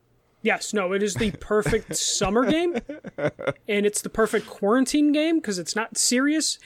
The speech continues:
Speaker 1: It's
Speaker 2: Yep.
Speaker 1: also the perfect follow-up to The Last of Us Part Two <laughs> in terms of, like,
Speaker 2: <laughs>
Speaker 1: the spectrum of sadness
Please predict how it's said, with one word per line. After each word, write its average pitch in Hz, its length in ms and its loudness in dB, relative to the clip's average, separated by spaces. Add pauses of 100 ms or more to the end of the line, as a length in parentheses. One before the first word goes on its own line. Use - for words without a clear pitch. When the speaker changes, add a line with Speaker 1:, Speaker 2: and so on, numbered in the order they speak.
(280)
Speaker 1:
It's 202 140 2
Speaker 2:
Yep. - 40 6
Speaker 1:
also - 180 2
the 247 80 4
perfect 247 380 2
follow-up 214 480 2
to 196 160 0
The 170 80 -2
Last 165 340 0
of 226 80 0
Us 285 220 -2
Part - 300 -4
Two 339 500 6
<laughs> - 40 0
in 247 180 6
terms 208 340 4
of, 208 100 4
like, 170 460 2 (360)
Speaker 2:
<laughs> - 280 -16
Speaker 1:
the 190 100 2
spectrum 214 800 2
of 185 320 -2
sadness 202 880 2